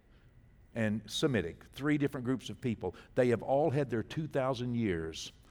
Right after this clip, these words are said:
of leading the world. Okay? Each people group, we've just swapped places,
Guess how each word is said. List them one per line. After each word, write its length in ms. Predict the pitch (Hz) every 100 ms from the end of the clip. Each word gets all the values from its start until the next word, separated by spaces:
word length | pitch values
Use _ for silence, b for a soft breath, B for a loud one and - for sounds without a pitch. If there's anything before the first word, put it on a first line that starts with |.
| b b -
of 160 | 92
leading 420 | 101 117 110 87 87
the 80 |
world. 500 | 87 90 85 80 - - - - - - - - - - - - -
Okay? 160 | 101 120 120 - - - - b b b b -
Each 240 | 143 165 -
people 260 | 175 127
group, 320 | 95 78 - - - -
we've 180 | 135
just 220 | 107 101 -
swapped 300 | 117 117 127
places, 420 | 120 - 87